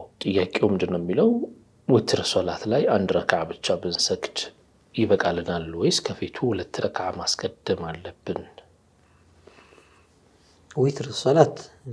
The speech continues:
Speaker 2: ለ-፣ አቀሉል ዊትሪ ረክዓ ዋሂዳ ነው። ይሄ፣ እ፣ ከሰሓቦችም ተዘግቧል።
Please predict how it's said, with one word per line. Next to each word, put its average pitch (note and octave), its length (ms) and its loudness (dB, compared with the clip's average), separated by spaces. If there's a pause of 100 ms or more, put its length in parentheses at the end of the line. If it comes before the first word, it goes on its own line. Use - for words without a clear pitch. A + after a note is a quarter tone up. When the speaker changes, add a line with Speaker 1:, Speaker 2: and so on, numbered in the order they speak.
Speaker 2:
ለ-፣ G2+ 520 -2 (1700)
አቀሉል A#2+ 720 6 (160)
ዊትሪ A#2 400 0
ረክዓ A2+ 400 4
ዋሂዳ F#2+ 440 -2
ነው። - 160 -10 (800)
ይሄ፣ G#2 260 -8 (1400)
እ፣ C3+ 120 -6 (1300)
ከሰሓቦችም G#2 800 -4
ተዘግቧል። A2+ 640 -6